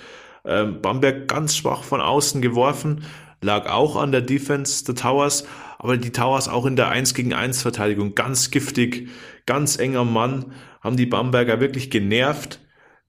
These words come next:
entnervt, zu achtzehn Ballverlusten gezwungen.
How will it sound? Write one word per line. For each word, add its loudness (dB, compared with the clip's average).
entnervt, 0
zu -2
achtzehn -2
Ballverlusten 0
gezwungen. -2